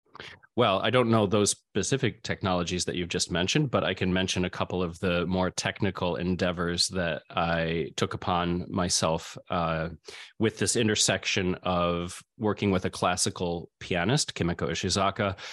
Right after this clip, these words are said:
and also having access to a wide range of technologists who were in my professional,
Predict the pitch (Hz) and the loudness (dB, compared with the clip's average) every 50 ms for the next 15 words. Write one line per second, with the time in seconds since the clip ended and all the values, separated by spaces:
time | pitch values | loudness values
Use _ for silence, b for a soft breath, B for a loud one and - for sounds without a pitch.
0 | B B - - 98 - 180 - - 104 104 104 - - 113 95 98 98 92 95 | B B 0 2 2 2 2 2 2 2 4 4 4 2 2 2 2 0 2 2
1 | 92 95 73 92 92 95 - - - - 87 90 - - - - 110 98 92 87 | 0 0 0 -2 -2 -4 -4 -4 -2 -2 0 -2 -2 -4 -4 -2 -2 -2 -2 -2
2 | 87 87 87 92 110 113 113 107 101 98 92 95 90 98 95 90 87 85 87 - | -2 -2 0 2 4 4 6 6 4 2 0 0 -2 -2 0 0 -2 -2 -4 -6
3 | - 90 - - - - - 104 107 110 107 98 95 - 92 87 - - - - | -8 -8 -8 -8 -8 -4 0 2 2 4 4 2 2 0 0 0 0 0 0 0
4 | - 98 92 90 90 87 85 95 92 87 85 - - 90 - - 101 - - - | 2 2 2 2 2 0 0 0 0 0 -2 -2 -4 -4 -2 -2 -2 0 0 -2
5 | 101 90 87 82 82 | 0 0 0 -2 -4